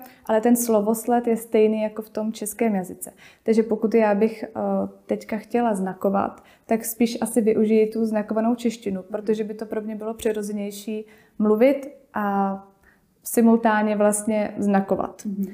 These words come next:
Speaker 1: Kdežto, kdybych použila znakový jazyk, musela bych si ty věty vlastně přehazovat do toho znakového jazyka a myslím si, že by to bylo snad i nemožný. <laughs>
Speaker 2: Rozumím.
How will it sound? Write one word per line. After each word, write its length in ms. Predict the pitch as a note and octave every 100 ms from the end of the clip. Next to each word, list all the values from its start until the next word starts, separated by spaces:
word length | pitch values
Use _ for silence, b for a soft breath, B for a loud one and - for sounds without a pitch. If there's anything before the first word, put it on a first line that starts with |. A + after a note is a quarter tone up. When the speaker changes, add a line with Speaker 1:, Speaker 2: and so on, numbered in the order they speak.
| B B -
Speaker 1:
Kdežto, 420 | G#3+ G#3+ - G#3+
kdybych 340 | G3+ G#3 G#3+
použila 300 | G#3+ G#3+ G#3+
znakový 340 | G#3+ G#3 G#3 G#3+
jazyk, 360 | G#3 G#3+ G#3+
musela 480 | G#3+ G#3+ - A#3 A3
bych 160 | G#3+ G#3+
si 340 | - A3 G#3+ -
ty 100 | G#3+
věty 300 | G#3 G#3 G#3+
vlastně 380 | G#3 G#3 - G#3
přehazovat 500 | - G3+ G#3 G#3 G#3
do 100 | G3+
toho 180 | G#3+
znakového 440 | G#3 G3+ G3+ G#3+ G#3
jazyka 540 | G3+ G3+ G3 G3 G3+ -
a 120 | G3+
myslím 340 | G3 G3 - G3+
si, 140 | G3+
že 120 | G3
by 580 | F#3+ G3 F#3+ F#3+ F#3 F#3 b b b b b _ _
to 100 | A3
bylo 340 | G3+ G3 F#3+
snad 280 | - G#3 G3+ -
i 60 |
nemožný. 600 | G3+ G3 G#3 G#3 F#3 B3+ C4 - -
<laughs> 320 | D4+ - F4+ A#3+
Speaker 2:
Rozumím. 580 | A3 A3+ A#3+ G#3 G#3